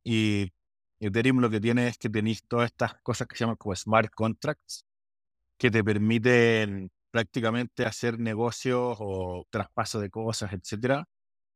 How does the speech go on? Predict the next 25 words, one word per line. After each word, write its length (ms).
con 180
apretar 360
un 100
botón 460
y 100
que 80
esté 220
todo 220
automatizado. 840
Entonces, 400
en 100
teoría, 480
tú 400
puedes 260
tener, 280
por 140
ejemplo, 480
un, 300
un 160
contrato 360
inteligente 1080
que 160
corre 480
en 100
Ethereum, 560